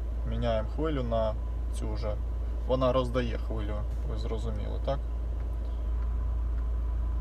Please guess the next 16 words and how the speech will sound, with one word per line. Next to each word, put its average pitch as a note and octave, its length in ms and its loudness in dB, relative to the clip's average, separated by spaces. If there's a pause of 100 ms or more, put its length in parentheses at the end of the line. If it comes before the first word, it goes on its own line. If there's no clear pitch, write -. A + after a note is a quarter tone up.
(680)
Не C3 140 4
треба A2 520 4 (160)
ні B2 120 4
аукси, C#3 440 4
ні A#2 100 2
якісь A#2 300 0
там A#2 160 2
провода A#2+ 540 4
фігачити. A2+ 720 2 (1500)
От, A2 180 0
вісімдесят A#2+ 640 2
сім C#3 260 2
і A2+ 40 2
п'ять. G2+ 420 0 (2250)
Включаємо G#2+ 500 -2
гучність. B2+ 500 -2